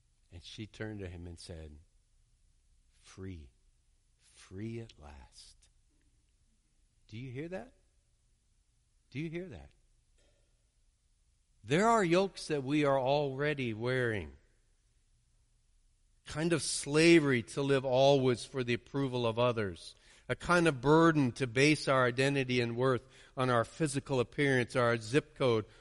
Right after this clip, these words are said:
or the size of our house, or how green our lawn is. It's a heavy yoke to define the meaning of our lives by our successes and accomplishments. Those are the yokes that weigh us down.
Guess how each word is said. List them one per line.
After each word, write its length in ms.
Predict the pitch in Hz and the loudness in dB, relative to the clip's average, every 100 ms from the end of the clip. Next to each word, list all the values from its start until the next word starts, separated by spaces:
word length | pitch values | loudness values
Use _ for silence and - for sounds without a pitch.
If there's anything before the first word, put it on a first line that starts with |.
| - | -8
or 100 | 131 | -6
the 100 | 117 | -4
size 460 | - 156 156 147 135 | -4 4 6 6 4
of 100 | 131 | 2
our 140 | 123 | 2
house, 380 | 123 135 131 - | 4 2 2 0
or 120 | 123 | -2
how 180 | 135 139 | 0 -2
green 460 | 110 131 143 147 | -2 -2 0 0
our 160 | 127 117 | 0 0
lawn 320 | 123 131 131 | 2 2 0
is. 140 | 117 104 - - | -2 -4 -10 -6
It's 160 | 147 170 | -2 0
a 80 | |
heavy 340 | 143 185 190 180 | 4 6 6 6
yoke 320 | 170 175 175 | 8 6 6
to 100 | 156 | -4
define 500 | 143 - 165 170 165 | -4 -2 2 2 2
the 60 | 139 | 2
meaning 400 | 143 175 170 139 | 4 4 4 2
of 120 | 131 | 2
our 140 | 131 | 2
lives 340 | 135 143 135 - - - - | 4 4 4 0 -20 -16 -8
by 140 | 151 | -2
our 160 | 139 131 | 0 0
successes 800 | - 147 - - 190 - 160 123 | -2 -6 -6 -4 -4 -2 -4 -2
and 160 | 123 | -4
accomplishments. 1200 | 123 - 175 180 147 127 - 127 104 - - - - _ _ _ _ _ | -4 -4 -2 -2 -2 -4 -4 -6 -6 -8 -14 -16 -18 _ _ _ _ _
Those 300 | 180 226 202 | 0 2 2
are 60 | 226 | 0
the 160 | 196 185 | 2 0
yokes 480 | 151 180 214 - - | 4 4 4 0 -2
that 320 | 190 156 131 | 0 0 -4
weigh 440 | 131 156 196 208 | 0 4 4 2
us 260 | 170 180 - | 2 0 -2
down. 560 | 143 147 226 202 98 | -2 0 0 -4 -6